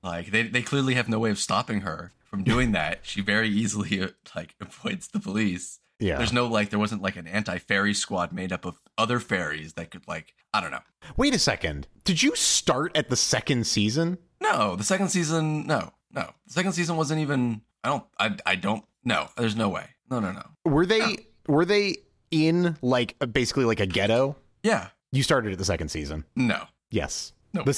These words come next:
Speaker 2: the serial killer plot is the second season. They're, them being in a ghetto is, you started the show at the second season.
Speaker 1: No, no, no, no, no. No, no, no, no.
Speaker 2: Steven.
Speaker 1: No.
Speaker 2: Yes, hundred percent.
Speaker 1: No, I'm look-, I'm looking, I'm looking at my Amazon account.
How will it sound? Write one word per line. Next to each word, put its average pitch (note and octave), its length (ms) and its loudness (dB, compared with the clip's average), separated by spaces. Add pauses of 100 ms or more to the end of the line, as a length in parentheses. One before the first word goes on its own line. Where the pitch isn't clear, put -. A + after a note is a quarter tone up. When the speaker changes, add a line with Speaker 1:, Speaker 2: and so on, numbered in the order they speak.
Speaker 2:
the F3 120 4
serial G3+ 340 4
killer E3+ 220 4
plot C#3+ 280 4
is C3+ 160 0
the B2 80 2
second B2 300 2
season. F#2+ 500 2 (140)
They're, B2+ 280 2 (500)
them D#3 200 2
being E3+ 220 4
in D#3 100 4
a C#3 40 0
ghetto A#2+ 400 2
is, A#2 300 0 (260)
you D3+ 100 2
started A2 280 2
the D#2+ 60 -2
show D#2 140 -2
at D2 80 -6
the - 40 -12
second - 260 -8
season. - 360 -14 (240)
Speaker 1:
No, B3+ 180 4
no, - 20 4
no, D3+ 140 4
no, G2+ 140 0
no. E2 160 -6 (160)
No, F#3+ 120 2
no, D3+ 60 4
no, F2 160 2
no. - 60 -14 (300)
Speaker 2:
Steven. C3+ 380 0
Speaker 1:
No. G#2 220 2
Speaker 2:
Yes, - 340 -2
hundred F#3+ 260 2
percent. A3 220 4
Speaker 1:
No, D#3 60 6
I'm E3+ 120 0
look-, G3 220 2
I'm D3+ 160 2
looking, D#3 400 2
I'm A#2+ 220 2
looking C3+ 280 2
at G#2 200 2
my G2 180 2
Amazon F#2 460 -2
account. D#3+ 300 -10